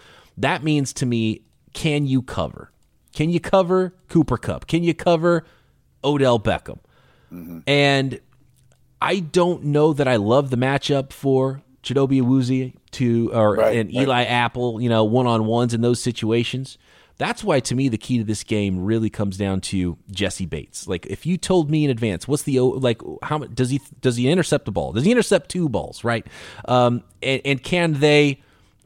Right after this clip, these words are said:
Speaker 1: can they limit the big plays over the top and less so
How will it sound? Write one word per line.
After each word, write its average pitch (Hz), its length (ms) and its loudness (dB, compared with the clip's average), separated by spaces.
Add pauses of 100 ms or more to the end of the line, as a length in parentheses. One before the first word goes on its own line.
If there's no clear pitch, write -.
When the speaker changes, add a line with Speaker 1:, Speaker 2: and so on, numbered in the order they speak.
(120)
Speaker 1:
can 160 140 -2
they 151 100 4
limit 185 380 2
the 123 100 2
big 151 380 -2
plays 123 380 2
over 127 200 2
the 92 120 -4
top 110 460 -2
and 107 200 -4
less 123 180 -2
so 107 600 2